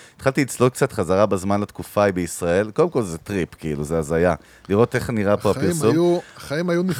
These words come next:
Speaker 1: חיים,
Speaker 2: אני יכול
Speaker 1: וראיתי
Speaker 2: להגיד לך.
Speaker 1: מודעה אחת מהאייטיז,
Speaker 2: או,
Speaker 1: ש-,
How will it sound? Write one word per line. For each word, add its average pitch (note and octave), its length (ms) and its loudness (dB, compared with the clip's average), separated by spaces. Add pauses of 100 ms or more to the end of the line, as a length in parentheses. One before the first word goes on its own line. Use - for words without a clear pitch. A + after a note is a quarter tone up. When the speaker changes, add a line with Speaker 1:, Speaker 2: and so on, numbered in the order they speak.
Speaker 1:
חיים, - 300 2
Speaker 2:
אני C3+ 60 0
יכול B2 120 2
Speaker 1:
וראיתי A#2+ 200 4
Speaker 2:
להגיד F3 160 4
לך. - 20 4
Speaker 1:
מודעה C#3 380 6
אחת C#3+ 300 0
מהאייטיז, G2 1000 0 (100)
Speaker 2:
או, D3+ 180 4
Speaker 1:
ש-, G2 40 0